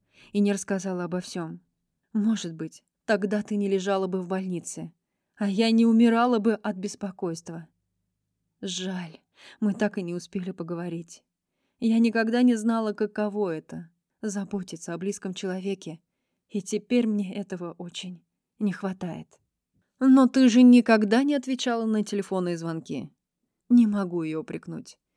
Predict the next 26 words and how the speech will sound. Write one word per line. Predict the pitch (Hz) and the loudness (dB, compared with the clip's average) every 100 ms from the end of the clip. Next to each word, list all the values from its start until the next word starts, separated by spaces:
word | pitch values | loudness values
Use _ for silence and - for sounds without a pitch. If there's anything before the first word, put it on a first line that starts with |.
| _ _ | _ _
ведь | 254 254 | -4 -2
Ларкин | 269 330 330 254 | -2 -2 0 2
научилась | 240 214 - 247 226 - | 2 0 -4 -2 -2 -4
этому | 208 202 190 185 - | -6 -6 -8 -10 -8
у | 220 | -4
меня. | 196 196 208 208 185 156 _ _ _ _ _ _ | -2 -2 0 -2 -4 -8 _ _ _ _ _ _
Мое | 190 175 170 | -2 0 0
решение | 170 - 175 170 | -2 -4 -6 -6
сделать | 165 160 170 165 175 | -6 -6 -6 -6 -6
ее | 170 | -8
самостоятельной | 165 175 170 170 175 190 185 175 175 | -8 -10 -10 -8 -8 -8 -8 -8 -8
и | 175 185 | -6 -6
независимой | 170 160 165 190 202 185 160 165 _ _ - | -6 -6 -8 -8 -10 -10 -10 -14 _ _ -8
вышло | 214 285 - 320 | -4 -2 -2 -2
мне | 285 311 | -2 -2
боком, | 214 190 190 202 170 - _ _ | -2 -4 -6 -8 -10 -14 _ _
и | - 233 | 0 2
винить | 185 175 175 208 | 2 -2 -6 -8
кроме | - 233 185 | -4 -4 -4
себя | - 185 170 170 180 _ - | -6 -6 -6 -8 -12 _ -8
некого. | 196 170 165 196 185 156 _ _ _ _ _ _ | -6 -6 -8 -10 -10 -12 _ _ _ _ _ _
Что-то | - - 220 214 | -8 -4 -4 -4
теплое | 190 - 233 240 185 175 165 - | -6 -4 -6 -6 -10 -10 -14 -14
течет | 202 185 185 185 | -12 -10 -12 -10
по | |
щеке. | 180 190 - 170 170 | -12 -12 -14 -14 -14